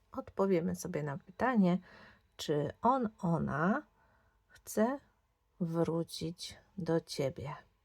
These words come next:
czy chce odbudować tą relację. Mamy do wyboru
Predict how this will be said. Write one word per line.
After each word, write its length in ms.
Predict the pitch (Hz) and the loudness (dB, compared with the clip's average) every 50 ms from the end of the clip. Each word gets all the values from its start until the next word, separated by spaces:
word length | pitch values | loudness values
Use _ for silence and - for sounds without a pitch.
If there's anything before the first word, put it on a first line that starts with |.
| _ _ _ - - _ | _ _ _ -20 -20 _
czy 120 | - - - | -14 -14 -14
chce 280 | - - - - 196 | -12 -8 -2 0 2
odbudować 600 | 196 190 196 - 170 165 175 151 143 147 - - | 2 2 2 0 -2 0 0 -2 -2 -4 -6 -6
tą 240 | - 143 135 - - - - _ - | -6 -4 -4 -4 -4 -6 -10 _ -10
relację. 720 | - - 135 147 156 - - - - - - - - - - - _ _ _ _ - - - - - - - - - _ _ _ - | -6 -4 -4 -4 -4 -4 -6 -6 -8 -12 -14 -14 -14 -16 -18 -20 _ _ _ _ -20 -20 -20 -20 -20 -20 -20 -20 -20 _ _ _ -4
Mamy 420 | 247 254 240 226 220 202 180 165 | 0 4 6 8 10 8 8 6
do 140 | 170 160 160 | 4 2 0
wyboru 580 | 170 156 143 - - 139 139 135 135 135 139 | 0 -4 -4 -2 0 0 0 0 -2 -2 -4